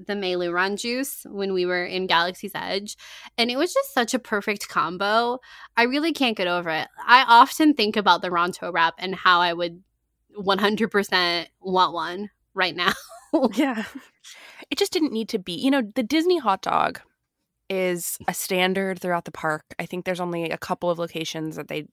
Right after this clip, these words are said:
Speaker 2: use a different type of hot dog. But the Ronto Wrap isn't a hot dog. It is a pita, for those who don't know. It is a pita with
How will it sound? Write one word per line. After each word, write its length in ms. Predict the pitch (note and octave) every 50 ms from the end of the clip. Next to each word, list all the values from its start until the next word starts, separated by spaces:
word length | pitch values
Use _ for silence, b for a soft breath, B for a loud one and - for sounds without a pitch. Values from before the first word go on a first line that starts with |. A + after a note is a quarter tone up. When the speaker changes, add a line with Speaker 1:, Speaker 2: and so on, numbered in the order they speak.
| _ _ _
Speaker 2:
use 300 | - D#3+ E3 E3 D#3+ D3+
a 60 | D#3 D#3
different 420 | C#3+ D#3+ E3+ - - E3 - -
type 260 | - - E3 F3 -
of 120 | E3+ D#3 D#3+
hot 180 | - A#2+ -
dog. 240 | - - - - - - B B B B B B B B B B B -
But 300 | - A3+ G#3+ G#3 F#3 - -
the 120 | F#3+ A#3 A3
Ronto 460 | G#3 A#3+ C4 D#4+ E4+ - A3 G3 F#3
Wrap 320 | E3+ D#3 D#3 D#3 - - _ _ _ -
isn't 220 | C4+ C4 C4+ C4
a 40 | A#3
hot 200 | F#3+ D#3+ D3 -
dog. 260 | - F#2+ - - - _ _ b b b -
It 120 | G3 - -
is 180 | F3+ F3+ F3+ - -
a 80 | E3 D#3
pita, 480 | - - - C#4+ D4+ G#3 D#3+ D3 D3+ -
for 140 | - A3
those 180 | F#3+ G3 F#3+ F3+
who 80 | - F#3
don't 160 | E3+ - -
know. 140 | C3+ B2+ -
It 80 | - F3+
is 120 | F#3 F3
a 40 | F3
pita 540 | - - - D4 D4 A#3+ F#3 E3 D#3 D#3+ - B B B B B B
with 500 | - F3 F#3 F3+ F3 E3+ E3+ E3 D#3+ -